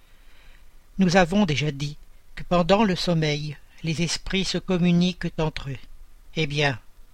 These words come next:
quand le corps se réveille, l'esprit se rappelle ce qu'il a appris. Et l'homme croit l'avoir inventé.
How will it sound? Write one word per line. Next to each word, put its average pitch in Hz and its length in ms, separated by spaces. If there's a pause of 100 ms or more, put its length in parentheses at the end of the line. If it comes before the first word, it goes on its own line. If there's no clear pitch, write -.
(600)
quand 156 120
le 147 120
corps 196 300
se - 120
réveille, 139 500 (500)
l'esprit 175 440
se - 120
rappelle 170 400
ce - 140
qu'il 151 240
a 156 100
appris. 147 400 (1200)
Et 170 100
l'homme 185 280
croit 170 300
l'avoir 165 460
inventé. 143 560